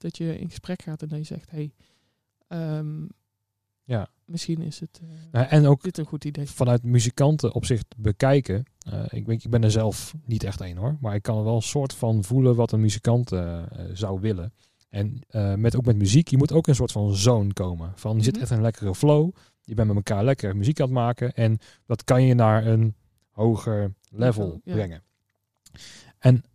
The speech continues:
Speaker 2: als je daar probeert in te komen, dat heeft ook met je geluid te maken. Dat je net eventjes
Speaker 1: Ja.
Speaker 2: wel die goede hi-hat op, net die vier K,
Speaker 1: Ja.
Speaker 2: weet ik veel, dat je die wel even goed door de mix hoort komen. Want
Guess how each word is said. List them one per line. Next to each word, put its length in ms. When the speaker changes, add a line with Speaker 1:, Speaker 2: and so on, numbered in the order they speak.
Speaker 2:
als 200
je 40
daar 120
probeert 340
in 160
te 100
komen, 400
dat 140
heeft 120
ook 60
met 100
je 80
geluid 260
te 80
maken. 260
Dat 80
je 80
net 240
eventjes 400
Speaker 1:
Ja. 60
Speaker 2:
wel 220
die 240
goede 300
hi-hat 260
op, 160
net 280
die 180
vier 240
K, 80
Speaker 1:
Ja. 200
Speaker 2:
weet 120
ik 80
veel, 220
dat 160
je 80
die 140
wel 320
even 180
goed 180
door 100
de 60
mix 240
hoort 240
komen. 280
Want 120